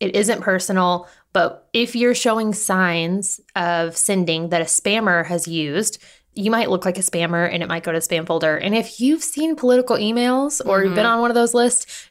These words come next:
Speaker 1: you know for a fact that they are <laughs> showing signs of being a spammer. And we'll get into that later of why political emails can be a bit different than other emails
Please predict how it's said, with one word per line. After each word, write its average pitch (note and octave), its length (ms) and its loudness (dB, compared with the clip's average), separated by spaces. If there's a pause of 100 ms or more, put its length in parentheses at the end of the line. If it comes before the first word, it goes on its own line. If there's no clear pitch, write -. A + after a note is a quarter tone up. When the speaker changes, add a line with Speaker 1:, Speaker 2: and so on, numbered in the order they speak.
Speaker 1:
you A3 380 2
know G3+ 800 2 (120)
for F3 120 2
a E3 120 0
fact F3 340 -4
that D3+ 160 -2
they A3 140 2
are G3+ 160 0
<laughs> - 120 0
showing G#3 300 4
signs F#3+ 380 2
of F#3+ 80 0
being F3 160 0
a E3 40 -2
spammer. E3+ 560 0
And F#3 120 2
we'll F3+ 120 4
get F#3 200 2
into F3 280 -2
that D#3+ 220 -2
later D#3+ 300 2
of E3 200 -4 (360)
why F3 260 2
political F#3+ 460 0
emails A3 340 0
can G3+ 100 -2
be F#3 120 4
a F3 60 2
bit F3+ 180 0
different G3 420 -2
than F#3 180 0
other A#3 240 2
emails A#3 500 0